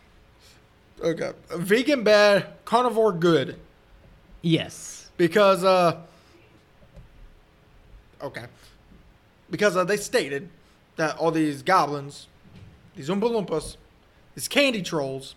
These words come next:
Speaker 1: are
Speaker 2: Candy goblins.
Speaker 1: candy goblins are vegan. And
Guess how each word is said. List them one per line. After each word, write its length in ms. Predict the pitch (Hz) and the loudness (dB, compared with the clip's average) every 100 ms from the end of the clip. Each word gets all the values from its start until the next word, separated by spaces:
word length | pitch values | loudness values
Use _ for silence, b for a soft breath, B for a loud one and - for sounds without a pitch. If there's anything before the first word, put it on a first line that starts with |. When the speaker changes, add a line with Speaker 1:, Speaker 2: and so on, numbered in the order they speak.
| _ _ - b b b b b _ _ 165 | _ _ -20 b b b b b _ _ 0
Speaker 1:
are 320 | 165 160 151 | 2 4 2
Speaker 2:
Candy 260 | 165 151 | 0 0
goblins. 580 | 127 123 104 95 - - | -2 -6 -8 -14 -16 -14
Speaker 1:
candy 220 | - 190 160 | -8 -6 -6
goblins 440 | 127 131 139 - b b b | -10 -12 -16 -20 b b b
are 360 | 180 185 185 170 - - _ _ - | 2 4 4 0 -8 -20 _ _ -8
vegan. 420 | 175 233 135 - - - - - b b b b _ 170 | -4 -2 -4 -8 -20 -20 -20 -20 b b b b _ -2
And 680 | 175 175 170 170 165 156 | 0 2 2 0 -2 -6